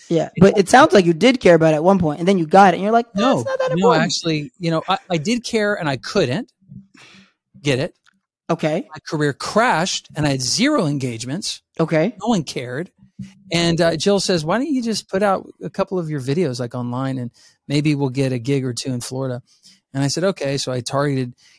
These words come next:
Speaker 2: and I started putting together some videos, and then it was like, boom, I was a global thing. So it's almost like, Jesus put it this way, "Unless a seed falls to the ground and dies, it cannot flourish." And, and, and it's not just Jesus who had that brilliant idea. It's like,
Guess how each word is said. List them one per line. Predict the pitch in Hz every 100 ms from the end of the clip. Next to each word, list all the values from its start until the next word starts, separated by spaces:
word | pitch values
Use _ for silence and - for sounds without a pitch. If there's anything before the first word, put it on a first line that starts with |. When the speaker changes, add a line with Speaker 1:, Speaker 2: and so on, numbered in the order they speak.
| _
Speaker 2:
and | 143 139
I |
started | 135 - 139 120 -
putting | 156 139
together | 127 139 131
some | 135
videos, | 120 180 156 127 139 - _ _ -
and | 143
then | 143
it | 147
was | 135 123
like, | 135 120 117 131
boom, | 165 160 127
I | 120
was | 123 123
a |
global | 117 127 127 131
thing. | 190 185 120 - _
So | -
it's | 147
almost | 196 190 -
like, | 160 - - 143
Jesus | 208 208
put | - 147
it | 131
this | 151
way, | 131 117
"Unless | 135 196 196
a | 151
seed | - 170 139
falls | - 143 147
to | 131
the | 127 120 -
ground | 147 135 123
and | 117
dies, | 123 135 127 113 -
it | 123
cannot | - 143 131 117
flourish." | - - 127 123 107 - - _ _ _ _ -
And, | 131 127 - _
and, | 151 131 - _ _ -
and | 156
it's | 147
not | 139
just | 135 120
Jesus | 113 139 123 -
who | 123
had | 120
that | 117 113
brilliant | 123 117 113
idea. | 113 123 151 123 - _ _ _
It's | 143
like, | 139 -